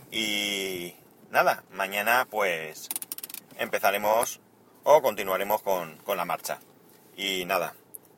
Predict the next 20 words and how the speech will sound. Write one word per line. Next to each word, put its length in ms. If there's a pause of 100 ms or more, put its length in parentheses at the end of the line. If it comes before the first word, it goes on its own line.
si 160
queréis 280
una 180
receta, 460
de 120
verdad 240
que 60
os 60
puedo 220
dar 140
alguna, 420
¿eh? 80 (140)
Bromas 320
aparte, 480 (240)
un 100
saludo 540 (540)
y 240
nos 180
escuchamos 480
mañana. 460